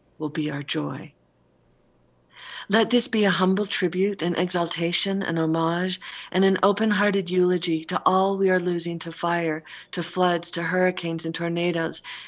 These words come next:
and the invisible virus that has called us all home and brought us to our knees.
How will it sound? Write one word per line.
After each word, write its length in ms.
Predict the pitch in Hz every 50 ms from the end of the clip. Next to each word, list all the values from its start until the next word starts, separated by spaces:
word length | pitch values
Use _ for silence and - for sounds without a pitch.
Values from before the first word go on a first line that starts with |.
| -
and 100 | - 185 185
the 100 | 180 185
invisible 540 | 185 185 180 196 190 185 196 185 190 185 175
virus 520 | 165 185 180 180 180 175 170 160 170 -
that 180 | - 175 160 165
has 180 | 175 165 -
called 340 | - - 180 175 175 180 165
us 260 | - 170 170 165 - -
all 220 | - 170 165 165
home 400 | 156 151 165 165 165 160 160 156 - - - - - -
and 140 | - 175 165
brought 260 | 170 170 165 165 165
us 200 | 160 160 156 - -
to 200 | - - 156 151
our 100 | 143 143
knees. 600 | 139 139 135 131 127 123 - - - - -